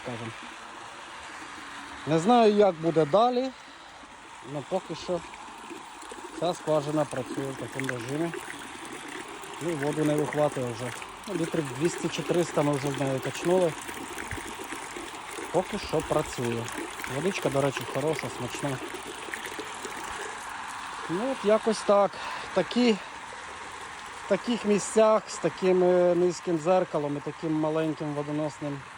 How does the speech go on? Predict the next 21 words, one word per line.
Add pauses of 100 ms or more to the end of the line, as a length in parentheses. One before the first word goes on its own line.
(520)
слоєм, (320)
нікому
не
рекомендую
з
боровиків
здавати
таку
роботу. (840)
Ну,
по
крайній
мірі,
здавати
її
з
гарантією. (2250)
Всім
дякую
за
увагу.